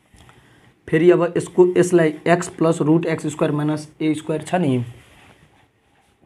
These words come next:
Clear देखिएको छैन भने पनि tension लिनु पर्दैन, हुँ? किनभने यति basic कुरा त हामी simply बुझ्न सक्छौँ। one plus के छ,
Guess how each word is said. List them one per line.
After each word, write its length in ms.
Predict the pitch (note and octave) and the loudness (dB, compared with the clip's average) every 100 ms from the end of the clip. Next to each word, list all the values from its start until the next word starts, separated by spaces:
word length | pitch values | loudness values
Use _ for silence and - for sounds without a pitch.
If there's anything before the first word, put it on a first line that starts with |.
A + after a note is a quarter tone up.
| - | -10
Clear 460 | C#3 C#3 C#3 C#3 B2+ B2+ | -6 -2 0 0 -2 -6
देखिएको 840 | B2+ - - B2+ C3 C3 C3 C3+ | -8 -10 -8 -4 -4 -4 -6 -8
छैन 420 | B2 - B2 B2+ B2+ | -8 -8 -6 -4 -4
भने 200 | A#2 A2+ | -6 -6
पनि 200 | A2+ D3+ | -4 -2
tension 420 | D#3+ D3+ D#3+ D#3 D#3 | 0 0 0 -2 -2
लिनु 200 | C#3+ D3 | -2 2
पर्दैन, 300 | C#3+ C#3 C#3 | 2 2 -4
हुँ? 540 | F3 - _ - E3 F#3 _ _ - - - - | -6 -20 _ -8 -6 -8 _ _ -20 -20 -20 -10
किनभने 200 | D3 C#3 | -4 -4
यति 140 | C3+ C3+ | -2 -2
basic 380 | B2 C#3+ D3 | -2 -2 -2
कुरा 160 | D3 C#3+ | 0 0
त 60 | C3 | 0
हामी 280 | B2 C3+ E3 - _ _ _ _ _ _ _ _ _ | 0 -2 -4 -10 _ _ _ _ _ _ _ _ _
simply 200 | D3 C#3+ | -4 -2
बुझ्न 240 | C#3 C3+ | -2 -4
सक्छौँ। 340 | C3+ B2 C3+ B2+ | -6 -6 -4 -2
one 240 | C#3 D3 | 0 -2
plus 440 | C#3+ B2 A#2+ D#3 - _ - | -2 -4 -4 -10 -16 _ -8
के 120 | |
छ, 80 | D#3+ | -8